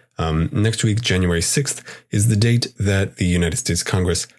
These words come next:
counts and officially registers the votes in the Electoral College, which is another one of the last hurdles before Inauguration Day, uh, tr-, in the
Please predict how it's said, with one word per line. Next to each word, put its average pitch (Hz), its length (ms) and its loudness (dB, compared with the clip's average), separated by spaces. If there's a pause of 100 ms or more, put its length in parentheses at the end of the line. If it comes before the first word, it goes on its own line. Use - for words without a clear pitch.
(200)
counts - 520 0
and 82 200 -2
officially 85 400 -2
registers 95 640 2
the 95 160 0
votes 90 340 0
in 87 160 -2
the 82 60 0
Electoral 78 380 -4
College, - 480 -4
which 82 260 -2 (300)
is 85 160 0
another 85 320 0
one 85 160 0
of 85 240 -2
the 80 300 0
last 104 480 -2
hurdles 80 440 0 (260)
before 76 280 -4
Inauguration 78 560 -2
Day, 78 280 -2 (360)
uh, 76 420 -4 (200)
tr-, - 200 -4
in 82 360 0
the 82 460 -2